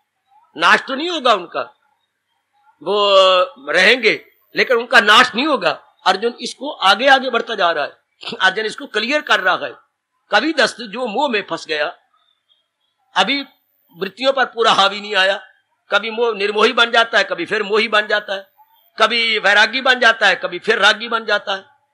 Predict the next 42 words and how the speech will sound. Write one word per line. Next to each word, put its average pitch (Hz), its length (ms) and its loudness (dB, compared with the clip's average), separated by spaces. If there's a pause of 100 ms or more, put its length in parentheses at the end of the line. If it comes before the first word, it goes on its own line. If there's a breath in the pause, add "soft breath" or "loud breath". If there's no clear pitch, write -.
(500)
तो 269 60 -10
ये 277 120 2
अप 269 280 2
down 269 200 4
उसमें 240 280 -4
रहती 208 360 -2
हैं। 151 240 -10 (240)
राहे 214 320 4
हाथ 214 280 2
में 208 180 -10
जो 190 180 -6
डगमगाता 170 960 -2
रहा, 147 680 -2 (240)
इस 233 160 -4
मार्ग 233 360 2
में 247 300 -2
run 240 280 0
थ्रू 269 180 -8
नहीं 262 180 -2
जा 226 160 6
रहा, 180 240 2 (220)
बल्कि 202 380 0
मालगाड़ी 226 540 2
की 214 140 -10
तरह 202 260 -2
रुक 180 320 -2
रुक 185 280 -4
के 214 80 0
चलता 160 340 -2
है। - 220 -8 (260)
मालगाड़ी 208 300 2
जिस 196 140 -10
स्टेशन 196 280 -8
पे 196 100 -6
खड़ी 190 200 -2
होती 202 220 -6
है, 185 60 -4
घंटा 190 260 -2
घंटा 196 220 -4
रुकी 185 220 -6
रहती 170 300 -6
है, 139 100 -12